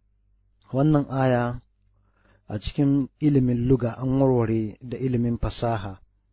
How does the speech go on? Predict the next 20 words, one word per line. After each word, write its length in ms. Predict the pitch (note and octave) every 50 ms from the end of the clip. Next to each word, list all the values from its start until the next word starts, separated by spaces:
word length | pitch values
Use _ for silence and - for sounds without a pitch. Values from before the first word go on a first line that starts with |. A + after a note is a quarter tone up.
| _ _ _ _ _ _ _ _ _ - - _ -
An 180 | B2 B2+ C3+
warware 460 | C#3 C#3 C3+ C3+ C3 B2 B2 C3 C3 B2+
me? 320 | B2 A#2+ A#2+ A#2+ - - _ _ _ _ _ _ _ _ _ _ _ _ _ _ _ _ _ -
An 200 | B2 B2+ B2+ C3
warware, 640 | C3 C3+ C3+ B2 A#2 A2+ A#2 A#2+ A#2+ A#2 A#2 - - -
a, 520 | A2+ A2 G#2+ G2+ G2+ G2 F#2+ F#2 F2+ - _ _ _ _ -
ma, 160 | B2+ A#2+ A#2 A#2+ A2+
eh, 560 | - - A#2 A#2+ A#2+ A2+ G#2+ G#2 G2+ G#2 G#2+ -
wannan 380 | - B2+ B2+ B2+ C3 B2 A#2+ A2
mas'ala 460 | G2+ G2+ - - - B2 A#2 G#2+ G2 -
cikin 240 | - - - A2+ G#2
sauƙi. 480 | - - A#2 A2 - - A#2 G#2+ F#2 _ _ _ _ _ _ _ _ _ _ _ _ _
Haka 260 | - C3+ C3+ - C#3+
ma 120 | B2+ B2 C3
a 120 | A#2+ A#2+ A#2
luga 320 | A#2+ B2+ A#2 B2+ B2 A#2
an 140 | A#2+ A#2+ B2
warware 320 | B2+ A#2+ A#2+ A2+ G#2+ G2+
shi 200 | G2 - - - -
cikin 300 | - A2+ G#2+ G#2 G2+